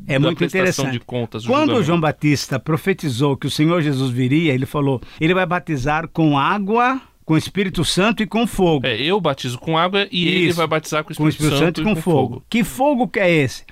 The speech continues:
Speaker 1: É o fogo do juízo. Muitas vezes a gente se inter-, interpreta esse fogo como, ah, um poder maior pra testemunhar, um poder maior pra fazer uma vida cristã legal. Não,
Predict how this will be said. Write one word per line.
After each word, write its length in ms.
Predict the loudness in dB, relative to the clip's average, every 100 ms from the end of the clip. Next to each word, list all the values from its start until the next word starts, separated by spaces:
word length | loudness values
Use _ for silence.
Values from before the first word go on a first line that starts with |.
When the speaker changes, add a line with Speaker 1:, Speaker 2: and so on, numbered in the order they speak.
| -2
Speaker 1:
É 80 | -2
o 60 |
fogo 320 | 0 -2 0 2
do 120 | 2
juízo. 540 | 2 2 2 0 -4 -10 _ _ -16 -2
Muitas 360 | 0 2 0 0
vezes 240 | 0 0
a 60 | 0
gente 140 | 0
se 100 | 0
inter-, 200 | -2 -2 0
interpreta 560 | 0 0 -2 -2 -4
esse 260 | -4 -2 -4
fogo 640 | -4 -2 2 2 0 -6 -8 -14 -8
como, 360 | 0 2 2 0 -6 -2
ah, 240 | 0 2
um 160 | 2 0
poder 440 | 0 2 2 2
maior 500 | 2 2 2 2 2
pra 160 | -2 -4
testemunhar, 800 | -2 2 2 2 2 0 0
um 60 | 0
poder 320 | -2 -2 0
maior 540 | 2 2 2 2 2 0
pra 180 | -2 -4
fazer 340 | -4 0 2
uma 140 | 0
vida 200 | 0 -2
cristã 300 | -2 -2 0
legal. 320 | 0 0 0 2
Não, 240 | 2